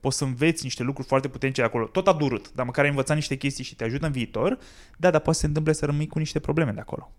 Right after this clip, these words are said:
pe care după aia, care după aia să te încurce sau să fie nevoie să le rezolvi. Și nu știi, adică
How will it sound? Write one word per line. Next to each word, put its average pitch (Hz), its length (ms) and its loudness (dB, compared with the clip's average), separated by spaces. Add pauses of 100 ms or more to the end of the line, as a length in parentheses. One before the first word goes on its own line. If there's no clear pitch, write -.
(340)
pe - 80 -6
care 113 160 2
după 120 160 0
aia, 117 80 8 (280)
care 120 140 2
după 120 120 2
aia 131 40 4
să 127 60 0
te 135 60 -2
încurce 127 340 0
sau - 160 -2
să 110 120 2
fie 110 140 2
nevoie 113 220 2
să 113 100 0
le 110 80 0
rezolvi. 110 420 4 (460)
Și - 140 4
nu 196 120 12
știi, 165 280 8
adică 127 320 6